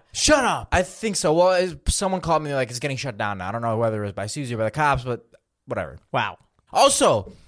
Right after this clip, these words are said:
Speaker 2: a thing that I realized, alcohol is such a conduit between, like, the unknown, right? Is con-, is conduit the right word?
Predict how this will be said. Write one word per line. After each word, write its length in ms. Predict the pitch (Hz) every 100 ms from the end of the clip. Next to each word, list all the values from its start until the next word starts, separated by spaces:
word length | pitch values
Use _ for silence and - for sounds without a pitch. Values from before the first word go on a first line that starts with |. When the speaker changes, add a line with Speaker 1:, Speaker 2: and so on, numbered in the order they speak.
| -
Speaker 2:
a 80 | -
thing 160 | 285 339
that 80 | 311
I 80 |
realized, 640 | 156 220 185 117 110 - - _ _ _ -
alcohol 680 | 180 254 277 196 175 151 143
is 300 | 170 160 -
such 640 | - - - 208 220 - - -
a 400 | 175 175 165 156 - _ _ _
conduit 720 | - - 214 254 170 120 104 - _ _ -
between, 720 | 139 - 196 214 202 175 165 - _ _ _ _ _ _ _
like, 340 | 160 151 - - _ -
the 280 | 143 170 190
unknown, 640 | - 165 156 156 147 101 87 85
right? 300 | 123 151 151 -
Is 120 | -
con-, 160 | 170
is 100 | 139 -
conduit 320 | 180 196 190
the 80 | 147
right 180 | 127
word? 240 | 101 104